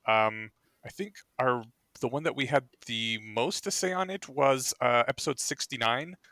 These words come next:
Culture War two point oh, which was two years ago on Petrov Day that that came out, or close to Petrov Day, uh, when <laughs> someone pushed the button on accident during one of the, uh, Petrov simulators, uh, <laughs> which we had to comment on 'cause it was pretty awesome.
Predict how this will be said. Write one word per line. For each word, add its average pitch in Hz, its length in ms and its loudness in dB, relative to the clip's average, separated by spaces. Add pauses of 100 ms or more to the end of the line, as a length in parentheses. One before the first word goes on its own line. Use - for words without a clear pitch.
Culture 143 300 -4
War 131 100 -2
two - 180 -10
point 123 280 -6
oh, 143 200 0
which 147 220 -6
was 113 320 -4 (100)
two 131 240 -10
years 131 340 -4
ago 147 280 -2
on 123 240 -2
Petrov 160 380 -2
Day 165 160 -4
that 147 120 -10 (100)
that 143 140 0
came 151 180 -10
out, 151 120 -4
or 117 40 -2
close - 240 -2
to - 80 -18
Petrov 107 340 -2
Day, 104 240 0 (440)
uh, 110 220 10
when 117 420 4
<laughs> - 0 -
someone 143 440 0
pushed - 260 4
the 135 80 6
button 139 380 4
on 131 140 4
accident 135 640 4 (340)
during 131 260 2
one 123 160 6
of 120 160 6
the, 120 220 6
uh, 113 220 10 (100)
Petrov 131 280 6
simulators, 104 800 2 (420)
uh, 113 240 4 (380)
<laughs> - 300 4
which - 640 6 (100)
we 127 140 6
had 123 160 8
to 120 80 2
comment 107 340 4
on 98 180 8
'cause 104 280 -2
it 117 100 -6
was 110 140 -4
pretty 107 220 2
awesome. 95 440 6